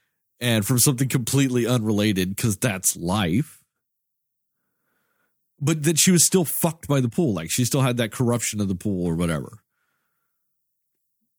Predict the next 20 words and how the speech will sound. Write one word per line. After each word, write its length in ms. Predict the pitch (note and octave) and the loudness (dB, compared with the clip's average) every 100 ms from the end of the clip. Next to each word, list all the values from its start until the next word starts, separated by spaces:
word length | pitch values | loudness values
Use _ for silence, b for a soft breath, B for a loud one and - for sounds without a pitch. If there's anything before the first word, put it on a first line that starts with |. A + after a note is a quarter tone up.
| - | -6
You 160 | G#2 | -2
know, 300 | F2+ D#2 F2+ E2+ - | 0 -2 -4 -6 -6
if 180 | A2+ C3 | -2 0
you 100 | B2+ | 2
really 300 | D3+ E3 C3+ | 4 2 2
wanted 320 | B2+ B2+ G#2 | 0 -2 -2
to 60 | |
go 220 | G#2+ A2 F2+ | 0 0 0
that 180 | D#2 | -4
route, 300 | C#2 D2+ A1 - | -8 -10 -10 -4
I 140 | E3 | -2
just, 220 | D#3 D#3 | 0 0
I 140 | C3 D#3 | 0 0
think 180 | G#3 E3 | 0 -2
that 140 | C3 | -2
that 160 | C3 C#3+ | 0 0
would 100 | C3 | 2
be 140 | C3+ | 2
more 260 | A#2 A#2+ - | 2 0 0
interesting, 640 | B2+ A2 G2 - E2 - | -2 -2 -2 -4 -6 -10